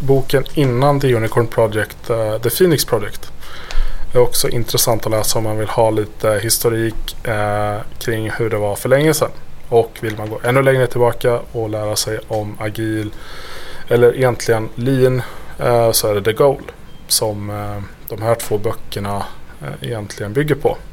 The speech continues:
eh, från, eh, tillverkningsindustrin. Så, eh,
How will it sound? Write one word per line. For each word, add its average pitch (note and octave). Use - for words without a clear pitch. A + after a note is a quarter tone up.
eh, B2+
från, G#2+
eh, G#2
tillverkningsindustrin. A2
Så, G2+
eh, G2+